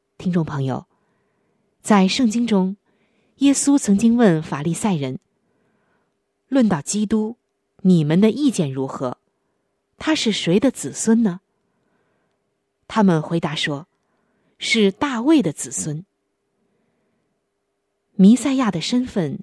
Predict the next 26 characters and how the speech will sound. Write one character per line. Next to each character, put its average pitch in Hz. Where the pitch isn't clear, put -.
是 -
很 143
重 185
要 151
的。 139
法 185
利 202
赛 285
人 175
的 202
答 143
案 190
虽 294
然 208
没 220
有 208
错， -
但 208
是 135
却 202
不 226
完 143
整。 151
圣 214
经 208
说， 151